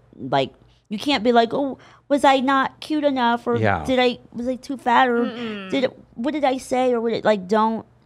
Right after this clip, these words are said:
Speaker 1: don't beat yourself up. Like, it, it's, uh, nine times out of ten, it was, it was them. It was something in them that just wasn't there with
Speaker 2: That's
Speaker 1: you,
Speaker 2: true.
Speaker 1: you know?
Speaker 2: Yeah.
Speaker 1: So
Speaker 3: Right.
Speaker 2: Mm-hmm.
Speaker 1: you can't, um,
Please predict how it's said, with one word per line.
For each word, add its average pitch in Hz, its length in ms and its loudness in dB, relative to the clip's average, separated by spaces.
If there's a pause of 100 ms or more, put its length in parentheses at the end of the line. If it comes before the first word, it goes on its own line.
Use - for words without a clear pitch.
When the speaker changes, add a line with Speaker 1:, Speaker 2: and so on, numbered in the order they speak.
(380)
Speaker 1:
don't 208 320 4
beat 196 160 -2
yourself 165 500 0
up. 131 420 4
Like, 139 420 2 (400)
it, 185 240 2
it's, 170 280 0
uh, 175 260 0 (100)
nine 233 240 4
times 269 200 2
out 208 80 6
of 180 60 0
ten, 196 180 0
it 143 80 -2
was, 143 160 0 (180)
it 160 80 4
was 143 200 2
them. 127 400 0
It 156 40 0
was 160 100 -2
something 226 420 -2
in 156 240 -4
them 139 420 0 (400)
that 156 160 4
just 165 360 -2
wasn't 147 440 2
there 139 180 2
with 117 160 -4
Speaker 2:
That's 123 120 -4
Speaker 1:
you, 120 80 -2
Speaker 2:
true. 135 220 0
Speaker 1:
you 147 120 0
know? 135 220 0
Speaker 2:
Yeah. 117 160 2
Speaker 1:
So - 80 2
Speaker 3:
Right. 98 300 0
Speaker 2:
Mm-hmm. 104 300 -4 (440)
Speaker 1:
you 151 160 -6
can't, 160 400 0
um, 131 240 2